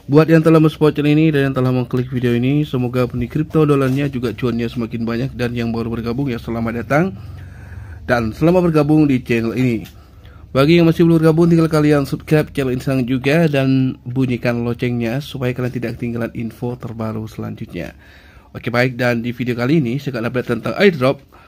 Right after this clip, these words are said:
yaitu dok tutorial gimana caranya untuk tutorial withdraw ke Bybit maupun O K X. Oke, mohon jangan di skip-skip dulu untuk videonya, tonton sampai habis supaya kalian tidak gagal paham. Baik, kita langsung saja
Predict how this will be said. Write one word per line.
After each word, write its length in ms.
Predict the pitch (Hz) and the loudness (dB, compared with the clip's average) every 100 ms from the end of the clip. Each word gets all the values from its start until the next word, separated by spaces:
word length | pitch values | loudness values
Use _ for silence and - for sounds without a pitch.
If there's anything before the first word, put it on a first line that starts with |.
| _ _ _ - | _ _ _ -2
yaitu 400 | 120 117 117 135 | 0 0 0 -2
dok 320 | 123 123 117 | 0 -2 -2
tutorial 720 | - 131 123 123 120 120 120 | -8 -4 -2 2 2 0 -2
gimana 400 | 120 131 127 123 123 - | -4 -2 0 0 -4 -4
caranya 640 | - 117 117 117 123 123 | -4 -2 -2 -2 -2 -4
untuk 640 | - 120 110 - 123 113 - _ _ _ _ - | -4 -8 -8 -6 -6 -6 -10 _ _ _ _ -20
tutorial 640 | - 117 113 117 117 117 - - | -6 -4 -2 -2 -2 -4 -10 -10
withdraw 640 | 120 110 123 127 127 127 | -6 -2 2 4 2 -2
ke 160 | - 139 | 0 0
Bybit 400 | 120 113 131 - | 0 -2 -4 -4
maupun 320 | 113 120 120 | -6 -4 -4
O 80 | 110 | -2
K 240 | 101 104 | -4 -6
X. 20 | - | -10
Oke, 320 | 123 156 160 - - - - 131 | 2 2 2 -4 -20 -20 -10 0
mohon 240 | 135 156 | 2 4
jangan 240 | 147 147 139 | 4 2 2
di 160 | 135 | 0
skip-skip 320 | 127 135 131 | 0 -2 -2
dulu 320 | 127 123 123 120 | -2 -2 -2 -2
untuk 160 | 117 | -4
videonya, 480 | 123 117 139 220 - _ _ _ | -2 0 0 0 -4 _ _ _
tonton 400 | - 127 123 123 | -6 -6 -4 -6
sampai 240 | 120 123 113 | -6 -8 -6
habis 320 | 120 131 131 | -4 -4 -6
supaya 320 | - 127 117 | -8 -8 -6
kalian 240 | 117 113 | -6 -8
tidak 400 | 113 113 110 104 - - | -10 -10 -8 -8 -10 -12
gagal 480 | 127 107 107 113 101 | -10 -8 -8 -8 -8
paham. 400 | - 123 92 - - - - - - | -10 -8 -10 -14 -20 -20 -20 -8 4
Baik, 240 | 147 156 | 6 6
kita 160 | 156 147 | 2 2
langsung 160 | 151 | 2
saja 320 | 139 151 156 | 2 2 2